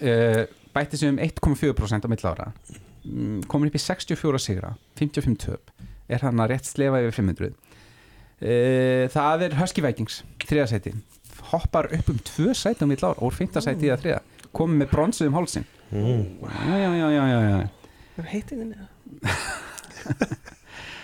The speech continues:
Speaker 1: Svo er það í öðru sæti og þetta er, e, maður sem að,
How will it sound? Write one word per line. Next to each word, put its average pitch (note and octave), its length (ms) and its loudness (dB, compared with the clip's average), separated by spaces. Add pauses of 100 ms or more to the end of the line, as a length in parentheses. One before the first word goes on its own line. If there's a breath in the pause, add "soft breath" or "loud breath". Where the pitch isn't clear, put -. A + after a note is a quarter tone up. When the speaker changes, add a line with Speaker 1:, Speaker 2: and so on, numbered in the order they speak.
(680 loud breath)
Speaker 1:
Svo F3+ 300 2 (100)
er G#3 160 2
það G3 320 2
í F3+ 80 2
öðru G3 240 4
sæti F#2+ 300 0
og A2 100 -4
þetta F#3+ 360 0 (120)
er, F#3+ 240 2
e, C#3 180 -2 (720)
maður C#3+ 320 4
sem C#3 240 2
að, B2+ 640 4